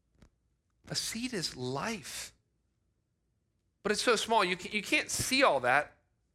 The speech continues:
when it's just in your hand. You only see that when you plant it, right? Like, years ago, I was in a college ministry, and we would have these big conferences over New Year's. And one of my mentors, he would always give, he had, like, five talks he gave, you know, <laughs> more than that, but he had, like, five big talks he loved to give. And one of his talks was what he,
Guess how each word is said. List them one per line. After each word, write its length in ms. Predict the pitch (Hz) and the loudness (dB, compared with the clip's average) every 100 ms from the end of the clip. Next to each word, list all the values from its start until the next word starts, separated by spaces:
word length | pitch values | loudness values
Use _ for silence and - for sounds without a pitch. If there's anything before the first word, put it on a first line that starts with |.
| _ | _
when 120 | - 160 | -2 -2
it's 100 | 156 | 0
just 160 | 175 | 0
in 80 | 185 | 2
your 100 | 151 | 2
hand. 240 | 196 226 | 2 2
You 80 | 156 | 4
only 140 | 185 143 | 2 0
see 180 | - | -2
that 200 | 185 131 | 0 2
when 120 | 139 135 | 0 -4
you 100 | 135 | -6
plant 360 | - 247 226 | -4 0 0
it, 100 | 107 | 0
right? 220 | 110 180 - - _ _ _ _ _ - | 4 4 2 -12 _ _ _ _ _ -6
Like, 100 | 165 | 0
years 220 | 254 214 | 2 4
ago, 220 | 170 175 | 6 6
I 60 | 170 | 6
was 140 | 160 | 4
in 60 | 165 | 0
a 40 | |
college 280 | 160 165 156 | 2 2 2
ministry, 420 | 156 156 - 156 | 0 -2 0 2
and 140 | 139 120 - _ _ - | 2 -2 -14 _ _ -4
we 100 | 156 | 0
would 100 | 165 | 4
have 120 | 156 | 4
these 140 | 143 | 2
big 320 | 120 160 156 151 | -2 2 2 0
conferences 580 | - 131 143 139 135 | -2 -2 -2 -6 -4
over 360 | 127 123 120 117 - - | -2 -2 -2 -6 -12 -10
New 100 | 135 | -6
Year's. 400 | 127 107 101 - _ - - - _ _ | -2 -2 -4 -8 _ -20 -20 -20 _ _
And 80 | - | -2
one 120 | 185 | 2
of 20 | 220 | 4
my 80 | |
mentors, 460 | 160 185 190 139 120 | 4 2 2 -2 -2
he 80 | 190 | 0
would 100 | 180 | 4
always 220 | 165 151 | 4 2
give, 340 | 143 139 131 - _ _ | 0 0 -2 -16 _ _
he 140 | 165 | -4
had, 80 | 151 | 0
like, 140 | 123 | 0
five 300 | - 120 117 | 0 0 0
talks 280 | - 104 - | -4 -4 -4
he 80 | - | -8
gave, 340 | 90 73 - - | -8 -10 -12 -16
you 100 | 120 | -8
know, 120 | 107 107 - - - | -6 -6 -12 -16 -20
<laughs> 460 | - - _ - 180 | -20 -20 _ -8 0
more 140 | 165 | 2
than 60 | 120 | 4
that, 160 | 107 | 2
but 80 | 120 | 2
he 40 | 147 | 2
had, 100 | 135 | 2
like, 100 | 127 | 2
five 340 | 131 131 127 | 4 4 0
big 160 | 123 120 | -4 -2
talks 260 | 123 107 | -2 -2
he 100 | - | -4
loved 180 | 101 98 | -6 -8
to 40 | |
give. 200 | 87 92 | -8 -6
And 80 | 110 | -4
one 160 | 139 196 | 0 2
of 60 | |
his 100 | 156 | 0
talks 340 | - 135 127 - | 0 0 0 -4
was 140 | 117 | -6
what 140 | 123 | -2
he, 80 | 123 | -2